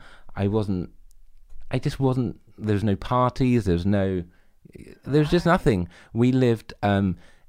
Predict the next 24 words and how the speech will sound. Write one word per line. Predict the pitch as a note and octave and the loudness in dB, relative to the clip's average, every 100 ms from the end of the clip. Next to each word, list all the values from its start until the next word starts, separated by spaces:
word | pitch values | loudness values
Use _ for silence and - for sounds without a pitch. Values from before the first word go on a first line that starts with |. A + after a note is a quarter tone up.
| - - - | -20 -20 -2
our | A2 | 2
nearest | G#2+ A#2 C#3+ C#3 | 4 4 4 2
shop | - - | 2 0
was | G#2 | 0
ikea | G2 F2 - B2 B2 A#2 | -2 0 2 4 2 2
where | A#2 A2 | 2 2
we | G#2+ | 2
lived, | G#2+ A2+ - - - - | 4 2 0 -12 -16 -6
and | F#2+ | 0
when | G#2 G#2 | 2 4
we | G2+ | 4
went | A#2 C3+ C#3 | 2 0 0
to | B2+ | 0
the | G#2+ | 0
place | - A2 G#2+ | 0 0 0
that | F2+ | 0
we | F#2+ | 0
were | |
staying | F#2 G#2 F#2+ | 0 0 0
during | F#2+ | 0
the | F#2 | -2
film, | G#2 F2 E2+ | 0 -2 0
someone | A#2 G2 | 0 0
went, | F#2 | -2